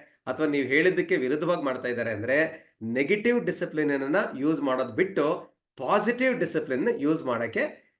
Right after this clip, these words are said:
ಶುರು ಮಾಡಿ. ಖಂಡಿತ ಆಮೇಲೆ ಸ್ವಲ್ಪ ದಿನ ಆದ್ಮೇಲೆ ಮಕ್ಕಳು ನಿಮ್ಮ ಮಾತು ಕೇಳೇ ಕೇಳ್ತಾರೆ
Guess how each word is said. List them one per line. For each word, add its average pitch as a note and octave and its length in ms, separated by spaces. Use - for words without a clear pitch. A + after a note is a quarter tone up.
ಶುರು C4+ 280
ಮಾಡಿ. D#3 720
ಖಂಡಿತ G#3+ 480
ಆಮೇಲೆ E3 540
ಸ್ವಲ್ಪ C3+ 260
ದಿನ C#3 180
ಆದ್ಮೇಲೆ C#3 420
ಮಕ್ಕಳು B2+ 360
ನಿಮ್ಮ B2 220
ಮಾತು A#2 340
ಕೇಳೇ B2+ 360
ಕೇಳ್ತಾರೆ A2 400